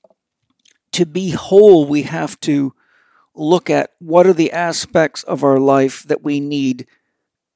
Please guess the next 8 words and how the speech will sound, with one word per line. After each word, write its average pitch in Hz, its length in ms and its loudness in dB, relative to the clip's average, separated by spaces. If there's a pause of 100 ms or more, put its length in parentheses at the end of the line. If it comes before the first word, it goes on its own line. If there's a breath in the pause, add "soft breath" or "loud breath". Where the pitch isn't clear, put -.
a 147 100 0
fairly 165 540 4
high 147 300 -2
level 135 480 0
of 127 380 -8 (240)
emotional 139 880 0
and, 131 440 -4 (640)
um, 123 440 -10